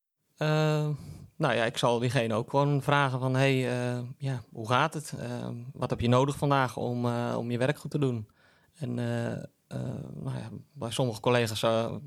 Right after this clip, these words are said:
die gaan dan misschien een, eh, rondje lopen... of, eh, eh, die lunchen buiten de afdeling... of die, eh, eh, ja, hebben gewoon even een momentje soms voor zichzelf nodig... of, eh, ja, dat er bijvoorbeeld bepaalde, eh, nou ja, bij ons, wij geven training op het werk... en de ene collega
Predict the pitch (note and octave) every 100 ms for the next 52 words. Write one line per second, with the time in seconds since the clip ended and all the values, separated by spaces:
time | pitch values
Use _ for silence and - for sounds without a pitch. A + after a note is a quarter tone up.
0 | - _ _ _ _ C3 B2 A#2 G#2+ G#2+
1 | G#2 A#2 A2 G#2+ G#2+ G#2 A#2 A#2 A2+ G#2
2 | A2+ A2+ A2+ A2+ G#2+ - G#2+ G#2 G#2+ -
3 | - - - A#2+ A#2+ B2 A#2 A#2 - A2
4 | G#2+ A2+ G#2+ A2+ A2+ A2+ A2+ A2 A2+ A2
5 | G#2+ - A2 G#2 G#2+ A2 A2+ - B2 B2+
6 | - - A#2+ A#2+ - - C3 A2+ G#2+ A#2
7 | A#2 G#2+ A2 A2 A#2 A#2 G#2+ G2+ A2+ G#2+
8 | A2 G2+ - A2 A#2+ A#2+ A2+ A#2+ - -
9 | A2 G#2+ G#2+ G#2+ G#2+ _ _ - A2 A2+
10 | A#2 A2 A2+ G#2 A2+ A#2+ A2+ A2 A2+ A2+
11 | A2 G#2+ A#2 G#2+ G2+ A2 G#2+ - - C3+
12 | - A#2 A2 A#2 A2 C3 C3 C3 B2 -
13 | A#2+ A#2 A2 A2+ A2 G#2 A#2+ A#2 A#2+ A#2
14 | A2